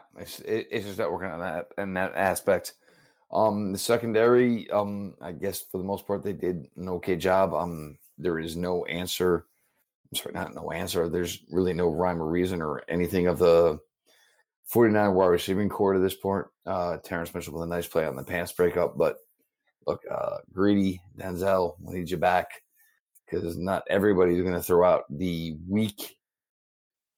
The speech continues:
semblance of a wide receiver core that the forty-niners did. Uh, we're gonna get to a couple more ads here.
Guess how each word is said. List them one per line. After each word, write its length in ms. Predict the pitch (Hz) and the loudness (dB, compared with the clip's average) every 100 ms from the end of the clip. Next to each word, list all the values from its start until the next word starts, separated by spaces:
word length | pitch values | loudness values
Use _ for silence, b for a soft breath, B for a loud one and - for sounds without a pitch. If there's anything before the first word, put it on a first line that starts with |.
| _ _ _ - | _ _ _ -4
semblance 480 | - 101 95 85 | 2 2 2 -2
of 80 | 80 | 0
a 80 | 90 | 2
wide 120 | 90 | 2
receiver 340 | 87 - 76 - | 0 -2 -6 -4
core 360 | - 69 - _ _ _ _ | -4 -4 -6 _ _ _ _
that 300 | 98 69 - | -2 -2 -4
the 260 | - 58 - | -10 -10 -10
forty-niners 600 | - 78 67 62 50 - | -6 -6 -4 -6 -8 -10
did. 260 | - - - _ b b b b b _ _ _ _ _ _ - | -10 -10 -12 _ b b b b b _ _ _ _ _ _ -8
Uh, 320 | - - - - | -4 -4 -4 -6
we're 80 | - | -6
gonna 140 | - | -6
get 200 | 104 101 | -6 -8
to 120 | - | -8
a 40 | - | -8
couple 320 | - - 104 | -8 -4 -2
more 260 | 104 101 - | 0 0 2
ads 360 | 117 117 117 | 4 4 2
here. 440 | 123 120 113 113 | 2 4 4 0